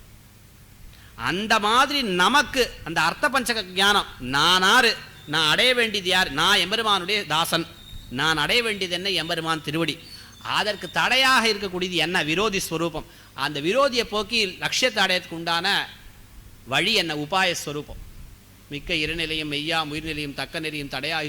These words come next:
தொக்கியலும் ஊழ்வினையும் வாழ்வினையும் போதும் குறுகையர்கோன்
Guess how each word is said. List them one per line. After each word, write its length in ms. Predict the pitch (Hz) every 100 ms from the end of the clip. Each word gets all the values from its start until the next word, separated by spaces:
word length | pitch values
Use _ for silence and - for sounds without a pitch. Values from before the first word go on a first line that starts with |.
| 147
தொக்கியலும் 440 | 139 - 151 156 139
ஊழ்வினையும் 440 | 156 151 139 147 127
வாழ்வினையும் 460 | 139 147 143 135 127
போதும் 280 | 131 156 - - - -
குறுகையர்கோன் 540 | 139 147 143 131 131